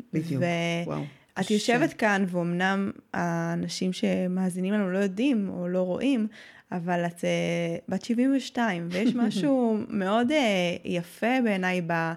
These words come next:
Speaker 1: כן.
Speaker 2: בענווה שלך, לבוא
Speaker 1: ענווה,
Speaker 2: ו-
Speaker 1: ענווה,
Speaker 2: ענווה.
Speaker 1: כן.
Speaker 2: <laughs> ש-, שכאילו באה ושמה את המקום הזה של,
Speaker 1: מהמם.
Speaker 2: "אני עדיין בתהליך, התהליך הוא אינסופי",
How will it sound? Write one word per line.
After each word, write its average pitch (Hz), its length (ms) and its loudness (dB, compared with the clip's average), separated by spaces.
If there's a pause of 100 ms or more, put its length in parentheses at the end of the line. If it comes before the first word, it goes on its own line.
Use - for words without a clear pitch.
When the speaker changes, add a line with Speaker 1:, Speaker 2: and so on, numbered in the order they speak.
(140)
Speaker 1:
כן. 143 140 -6 (140)
Speaker 2:
בענווה 196 400 2
שלך, 196 600 -2
לבוא 196 180 2
Speaker 1:
ענווה, 170 240 4
Speaker 2:
ו- 139 40 4
Speaker 1:
ענווה, 151 300 0
Speaker 2:
ענווה. 180 160 -2
Speaker 1:
כן. 170 120 2 (540)
Speaker 2:
<laughs> 302 60 2 (720)
ש-, - 200 -4 (840)
שכאילו 285 880 2
באה 226 220 2 (100)
ושמה 285 320 -2
את 285 100 -4
המקום 285 340 2
הזה 214 120 2
של, 175 260 -4 (240)
Speaker 1:
מהמם. 156 120 0
Speaker 2:
"אני 180 160 2
עדיין 190 260 2
בתהליך, 226 520 0
התהליך - 360 -8
הוא - 100 -4
אינסופי", 202 540 0